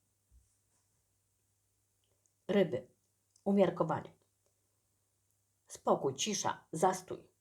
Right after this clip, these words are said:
To jest takie pogodzenie się z ludźmi czy sytuacją w tym tygodniu. Możemy być powściągliwi. Również możemy szukać spokoju.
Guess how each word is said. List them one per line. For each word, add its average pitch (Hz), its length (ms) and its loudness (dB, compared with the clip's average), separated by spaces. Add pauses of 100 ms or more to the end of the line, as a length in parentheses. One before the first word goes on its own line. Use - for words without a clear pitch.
(560)
To 220 100 -4
jest 220 100 -8
takie 220 220 0
pogodzenie 220 680 2
się 202 260 2 (500)
z 185 120 0
ludźmi 185 600 2 (120)
czy 208 100 -8
sytuacją 196 600 2 (380)
w - 40 -20
tym - 160 -8
tygodniu. 127 680 -4 (380)
Możemy 202 320 0
być - 420 0 (360)
powściągliwi. 196 760 0 (680)
Również 170 340 0 (280)
możemy 202 460 4
szukać 202 360 0
spokoju. - 560 0